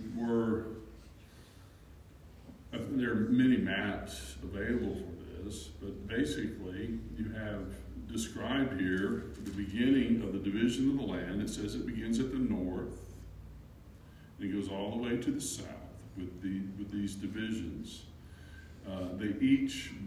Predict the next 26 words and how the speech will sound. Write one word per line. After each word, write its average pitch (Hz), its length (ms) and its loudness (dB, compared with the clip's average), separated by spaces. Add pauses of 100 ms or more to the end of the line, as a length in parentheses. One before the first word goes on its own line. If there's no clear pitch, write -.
(140)
and 107 340 -2
it's 101 200 -2
a, 98 240 -2
it's 98 220 -4
a 95 100 0
precise 123 1080 -2 (200)
band 117 540 2
that 104 180 -2
goes 104 380 -2 (100)
across - 720 -4 (480)
the 110 80 -6
whole 127 360 4
land, 98 360 2
beginning 101 440 4
at 110 140 2
the - 80 -2
northern 113 460 4
border - 580 0
up, - 280 -4 (500)
including 165 640 2
parts 170 320 4
of - 220 4
Syria 190 880 2
and 110 220 2
Lebanon 98 600 2
here, - 460 4